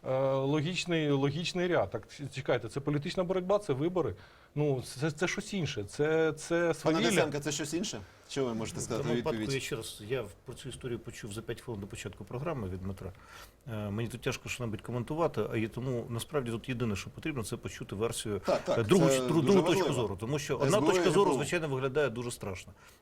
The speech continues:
Speaker 3: Але коли ми почуємо другу точку зору, цілком реально, що уявлення у нас про цю справу
Speaker 2: А, до
Speaker 3: може
Speaker 2: речі, не
Speaker 3: помінятися.
Speaker 2: коментуючи дії слідчих, це має бути зрештою суд, якщо він буде. А щодо політичної, щодо політичної, так би мовити, оцінки, як ви вважаєте, пане Денисенко, все, що відбувалося навколо Геннадія Корбана, це посприяло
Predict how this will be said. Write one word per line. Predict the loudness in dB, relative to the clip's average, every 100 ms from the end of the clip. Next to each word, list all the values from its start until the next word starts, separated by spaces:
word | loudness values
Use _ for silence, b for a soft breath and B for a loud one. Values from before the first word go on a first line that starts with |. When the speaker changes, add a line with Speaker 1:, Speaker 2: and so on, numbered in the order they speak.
| -4
Speaker 3:
Але | 0 2
коли | 0 0
ми |
почуємо | -2 -4 -4 -2
другу | -2 0
точку | -2 -2
зору, | -4 -2
цілком | -4 -2 0
реально, | 2 2 0
що | -4 -6
уявлення | -2 2 2 2 -2
у |
нас | -4
про | -8 -12
цю |
справу | -12 0 2
Speaker 2:
А, |
до | 4
Speaker 3:
може | 4
Speaker 2:
речі, | 2
не |
Speaker 3:
помінятися. | 2 2
Speaker 2:
коментуючи | 2 2 2 2 0
дії | 0
слідчих, | 0 -2 -2 -2
це | -2
має | 0 0
бути | 0 -2
зрештою | -2 -2 -2 -2
суд, | -2 -2
якщо | 0 0
він | 0 0
буде. | 0 2
А | 2 2
щодо | 0 0 0
політичної, | 0 -2 -2 -2 -2 -2 -2 B B
щодо | -6 -4 -2
політичної, | -2 -2 -4 -4
так | -6
би | -4
мовити, | -4 -2 -2
оцінки, | -2 -2 -2
як | -2
ви | -2
вважаєте, | -2 -2 -4 -4
пане | -4 -2
Денисенко, | -4 -4 -4 -4 -6 B B
все, | -4 -2
що | 0 -2
відбувалося | 0 0 -2 -4
навколо | -2 -2
Геннадія | -2 -2 -4
Корбана, | -2 -2 -2 -4
це | -4
посприяло | -4 -4 -2 0 2 0